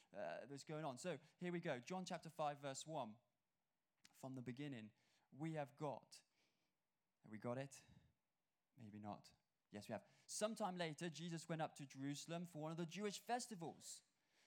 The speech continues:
Now there in Jerusalem, near the sheep gate, a pool, which is Aramaic, is called Bethsaida,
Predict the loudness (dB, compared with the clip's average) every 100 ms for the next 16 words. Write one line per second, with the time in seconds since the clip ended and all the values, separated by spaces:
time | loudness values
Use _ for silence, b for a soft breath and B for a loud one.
0 | b 6 6 6 6 4 4 0 2 0
1 | 2 2 2 2 2 4 4 4 2 -2
2 | -2 -2 0 2 0 0 -4 -4 0 2
3 | 2 0 B B -4 -2 -2 -2 -2 -2
4 | 4 4 8 6 6 0 -6 -6 -4 -6
5 | 0 4 6 4 -2 _ -2 -2 -2 -2
6 | 2 0 2 0 0